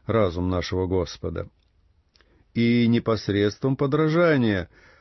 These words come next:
а отдавая себя Ему полностью. И тогда Дух Божий сможет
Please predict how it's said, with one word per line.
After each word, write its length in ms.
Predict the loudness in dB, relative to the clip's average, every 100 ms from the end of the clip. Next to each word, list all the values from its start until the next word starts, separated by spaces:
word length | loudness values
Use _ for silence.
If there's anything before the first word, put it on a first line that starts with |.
| _ _ -6
а 440 | -2 0 -2 -4 _
отдавая 720 | -8 -6 -2 -2 0 0 -2
себя 400 | -4 -8 -6 -4
Ему 260 | -2 -4 -6
полностью. 880 | -4 0 2 2 -2 -8 -16 -20 -20 _ _ _ _ _ _
И 120 | -6 -2
тогда 640 | -2 -2 2 2 2 -2 _ _ -20 -20 -12
Дух 480 | -8 0 2 2 0
Божий 440 | 4 4 4 0
сможет 840 | -2 0 2 4 4 2 2 -2